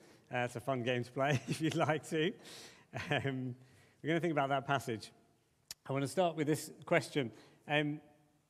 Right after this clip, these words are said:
how does a leader react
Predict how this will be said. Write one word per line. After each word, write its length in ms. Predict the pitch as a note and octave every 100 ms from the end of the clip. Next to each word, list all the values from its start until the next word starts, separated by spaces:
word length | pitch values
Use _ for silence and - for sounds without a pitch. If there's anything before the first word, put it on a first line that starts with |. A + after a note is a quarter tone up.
| _
how 680 | - C#3+ G3+ A3+ A#3 G#3+ F#3 - - _ _ _ _
does 160 | E3+ D3+
a 80 | D#3
leader 580 | F3 F3+ C#3 A2 D#3+ E3 - - _ _ _ _
react 600 | B2+ C#3 C#3+ D3 - -